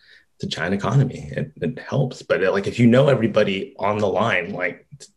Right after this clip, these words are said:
um, sorry to bring it back to sneakers, but, like, um, there's, uh, up in the Bay, the, we have a friend named Mark who helped design some of these, like, Nikes that were really, um,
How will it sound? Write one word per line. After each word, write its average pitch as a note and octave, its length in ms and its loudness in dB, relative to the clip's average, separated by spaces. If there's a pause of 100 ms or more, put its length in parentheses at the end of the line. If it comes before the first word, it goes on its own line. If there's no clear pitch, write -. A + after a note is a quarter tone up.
(120)
um, G2 220 -4
sorry C3 180 2
to G#2+ 60 0
bring G2+ 140 -2
it F2 80 -4
back - 180 -4
to - 80 -14
sneakers, F#2+ 580 -4
but, G2 220 -4
like, G2 340 -2 (640)
um, G#2 680 2 (1120)
there's, G2 720 0 (1200)
uh, C3 200 4
up B2+ 140 2
in C3 60 6
the C3 60 8
Bay, G#2+ 300 6
the, G2+ 240 4
we A2+ 80 2
have A2 100 8
a G2+ 60 0
friend G#2+ 220 2
named F#2 160 0
Mark F#2+ 400 -2
who G2 120 0
helped F#2 240 0
design F2 360 -2
some F#2 160 -6
of E2+ 40 -8
these, F2 160 -8
like, E2 180 -4
Nikes F2 500 -8
that - 200 -8
were F2 160 -6
really, E2 520 -2
um, D#2 540 -6